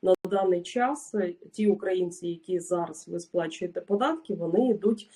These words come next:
для того, щоб прокормити тих пенсіонерів, які є. Але на майбутнє я все-таки вважаю, що с-, солідарна пенсійна система, вона вже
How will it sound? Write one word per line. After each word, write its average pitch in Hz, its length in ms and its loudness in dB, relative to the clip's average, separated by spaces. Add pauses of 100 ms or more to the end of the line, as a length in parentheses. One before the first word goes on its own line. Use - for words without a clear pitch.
(220)
для 175 180 4
того, 226 300 2
щоб 202 360 -2
прокормити 190 680 2
тих 196 300 -6
пенсіонерів, 175 720 0
які 170 300 -14
є. 160 260 -16 (500)
Але 233 240 8
на 247 120 2
майбутнє 226 640 0
я 196 120 0
все-таки 202 640 -6 (540)
вважаю, 220 520 0
що 190 440 0
с-, - 460 -16
солідарна 202 640 0
пенсійна 208 560 0
система, 277 500 -4
вона 185 360 -4
вже 202 380 -4